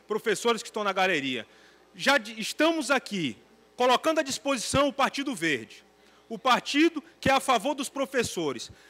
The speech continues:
para que, se a medida provisória seja aprovada hoje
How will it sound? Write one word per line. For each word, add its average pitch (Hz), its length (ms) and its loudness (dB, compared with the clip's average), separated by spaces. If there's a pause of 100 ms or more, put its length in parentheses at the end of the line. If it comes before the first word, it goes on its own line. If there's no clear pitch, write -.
(140)
para 294 180 6
que, 285 200 2
se 330 440 6 (240)
a 254 140 6
medida 277 420 4
provisória 214 880 2 (840)
seja 208 640 4 (320)
aprovada 311 840 6
hoje 294 540 4